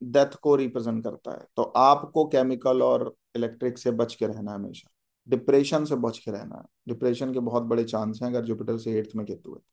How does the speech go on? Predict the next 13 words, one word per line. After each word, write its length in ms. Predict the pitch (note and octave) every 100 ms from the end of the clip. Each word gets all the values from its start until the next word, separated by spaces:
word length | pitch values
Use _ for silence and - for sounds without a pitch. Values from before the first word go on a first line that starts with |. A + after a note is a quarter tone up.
| _ -
बत्तीस 460 | C3 C#3+ - F#3+ F3+
साल 200 | E3 D#3+
की 100 | D#3+
उम्र 260 | C#3+ C#3
में 140 | C#3 D3
व्यक्ति 300 | C3+ - C3+
बहुत 260 | B2+ C3+
बड़े 280 | B2+ C3 C3
डेंजर 480 | B2 B2 A#2+ B2+ B2 _ _ _ _ _ _ _ _ -
का 100 | B2
सामना 360 | A#2+ A#2 A2+ A2
करता 340 | G#2 G2
है, 60 | -